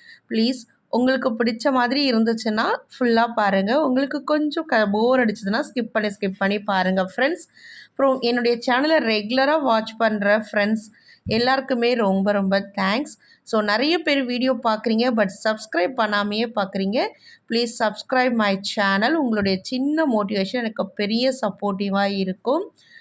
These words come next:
So, வாங்க வீடியோக்குள்ள போகலாம்.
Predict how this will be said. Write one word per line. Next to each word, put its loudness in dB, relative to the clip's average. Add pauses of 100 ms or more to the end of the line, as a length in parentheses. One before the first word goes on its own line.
(200)
So, 2
வாங்க 0
வீடியோக்குள்ள 0
போகலாம். 0